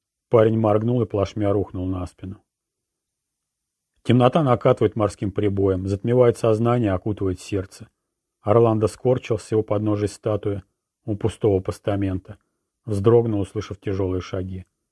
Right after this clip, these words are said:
Раскрашенная мраморная фигура переступила через него и с пугающей легкостью взобралась на постамент. Взгляд опустился на человека. Каменный старый Орландо воззрился на молодого с неясным выражением.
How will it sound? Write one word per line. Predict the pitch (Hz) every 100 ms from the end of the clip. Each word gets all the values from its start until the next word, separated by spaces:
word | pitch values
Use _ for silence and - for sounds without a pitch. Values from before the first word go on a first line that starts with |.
| _ _ _ _ _ -
Раскрашенная | 110 110 - 117 - 107
мраморная | 104 110 104 104 104
фигура | - 110 110 117
переступила | 98 101 101 - 104 117 110
через | - 101 98
него | 101 101 101 -
и | 123
с | -
пугающей | 123 113 104 101 -
легкостью | 104 113 - 101 - 101
взобралась | 98 98 98 95 -
на | 92
постамент. | - - 98 95 90 - _ _ _ _ _ _ _ _
Взгляд | 110 101 135 131
опустился | 110 113 - 110 -
на | 104
человека. | 95 104 98 95 90 - - _ _ _ _ _ _
Каменный | - 131 131 120 117
старый | - 110 101 101
Орландо | 101 107 113 113 104
воззрился | 104 101 107 117 117 120
на |
молодого | 113 110 113 110 98 95
с | -
неясным | 104 104 95 101
выражением. | 95 98 95 95 90 92